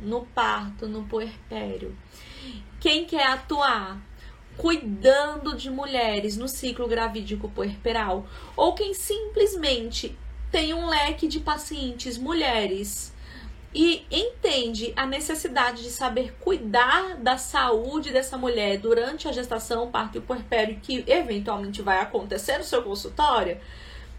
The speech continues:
será muito bem-vinda no Destrave, onde eu vou falar tudo do mercado da psicologia perinatal, onde eu vou contar muita coisa, eu vou abrir o jogo com vocês. E é claro que eu vou ficar muito feliz se vocês compartilharem,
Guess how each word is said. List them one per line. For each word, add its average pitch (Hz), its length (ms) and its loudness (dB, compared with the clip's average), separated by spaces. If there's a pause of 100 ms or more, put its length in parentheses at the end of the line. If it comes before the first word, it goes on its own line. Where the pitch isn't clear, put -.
(140)
será 302 380 6
muito 269 380 0
bem-vinda 233 500 -2
no 214 120 -4
Destrave, 202 540 0
onde 208 140 0
eu 254 40 -2
vou 233 120 2
falar 240 340 -2
tudo 202 340 -4
do 190 120 -8
mercado 190 500 -2
da 190 140 -4
psicologia 190 560 -6
perinatal, 175 680 -2 (300)
onde 254 180 0
eu 262 60 4
vou 226 140 6
contar 220 480 0
muita 214 420 0
coisa, 190 300 -2
eu 196 40 0
vou 196 100 0
abrir 208 180 2
o 233 40 -4
jogo 190 380 0
com 190 160 -10
vocês. 175 480 -2 (380)
E 254 140 4
é 262 80 6
claro 247 480 6
que 254 80 -2
eu 233 40 2
vou 220 120 2
ficar 240 200 -2
muito 233 340 -2
feliz 220 340 -2
se 226 100 -8
vocês 220 280 -2
compartilharem, 220 1200 -4